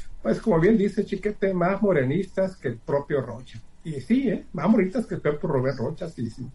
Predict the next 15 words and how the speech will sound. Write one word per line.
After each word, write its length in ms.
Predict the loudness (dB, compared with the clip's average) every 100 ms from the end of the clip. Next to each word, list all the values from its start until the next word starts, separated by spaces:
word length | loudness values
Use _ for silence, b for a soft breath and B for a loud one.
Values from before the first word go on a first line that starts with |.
| -16 B B B
Lo 140 | 0 2
creo, 180 | 4 2
estoy 160 | 0 2
muy 140 | 4
de 100 | 4
acuerdo 340 | 2 0 0
contigo, 480 | -2 -4 0 0 2
¿no? 160 | 2 2
Los 180 | -2 -2
pronunciamientos 640 | -2 -2 0 0 -2 -6
que 120 | -6
hace, 220 | -6 -4
los 140 | -4 -4
posicionamientos 800 | -4 -2 0 0 0 -2 -4 -4
son, 240 | -4